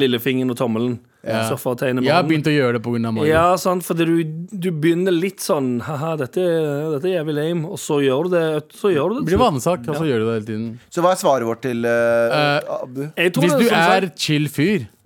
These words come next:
Speaker 2: så trenger du ikke stresse.
Speaker 3: Ja.
Speaker 2: Det
Speaker 3: Bare vær
Speaker 2: er,
Speaker 3: chill
Speaker 2: bare vær
Speaker 3: fyr.
Speaker 2: deg selv, og
Speaker 3: Negg,
Speaker 2: bare
Speaker 3: for det første, negg kidsa.
Speaker 2: Negg
Speaker 1: Ja,
Speaker 2: som
Speaker 1: for jeg tror
Speaker 2: faen.
Speaker 1: mye, ja. De må, de må, du, kidsa må ikke føle at de har sosialt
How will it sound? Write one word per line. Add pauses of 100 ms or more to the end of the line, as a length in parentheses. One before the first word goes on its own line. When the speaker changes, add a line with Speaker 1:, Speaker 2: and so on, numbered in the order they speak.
(140)
Speaker 2:
så
trenger
du
ikke
stresse.
Speaker 3:
Ja. (260)
Speaker 2:
Det
Speaker 3:
Bare
vær
Speaker 2:
er,
Speaker 3:
chill
Speaker 2:
bare
vær
Speaker 3:
fyr.
Speaker 2:
deg
selv,
og
Speaker 3:
Negg,
Speaker 2:
bare
Speaker 3:
for
det
første,
negg
kidsa.
Speaker 2:
Negg
Speaker 1:
Ja,
Speaker 2:
som
Speaker 1:
for
jeg
tror
Speaker 2:
faen.
Speaker 1:
mye,
ja. (380)
De
må,
de
må, (100)
du, (200)
kidsa
må
ikke
føle
at
de
har
sosialt